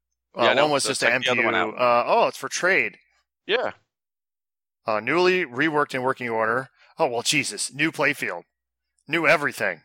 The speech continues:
Speaker 2: New bat, the new wrong playfield. Don't forget.
Speaker 1: Oh, without the lettering or whatever?
Speaker 2: Yep, it's the C P R one.
Speaker 1: He wants trade or thirty-two hundred dollars.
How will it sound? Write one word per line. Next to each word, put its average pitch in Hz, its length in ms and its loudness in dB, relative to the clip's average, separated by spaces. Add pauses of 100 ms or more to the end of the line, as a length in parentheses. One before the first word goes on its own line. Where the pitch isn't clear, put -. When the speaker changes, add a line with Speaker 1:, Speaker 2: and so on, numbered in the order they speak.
(1120)
Speaker 2:
New 147 200 4
bat, 139 380 4
the 139 120 0
new 151 340 0
wrong 147 440 2
playfield. 92 600 -2 (560)
Don't 95 160 -2
forget. 87 240 -4 (640)
Speaker 1:
Oh, 127 120 2
without 127 300 2
the 117 80 -6
lettering 120 400 -2
or 120 80 -2
whatever? 120 360 0
Speaker 2:
Yep, 127 540 2
it's 131 260 -2
the 139 120 -4
C 156 200 -2
P 160 180 0
R 135 200 4
one. 104 320 -2
Speaker 1:
He 123 160 -6
wants 151 280 0
trade 160 600 0
or 180 240 2
thirty-two 160 760 -2
hundred 131 340 -2
dollars. 107 640 -2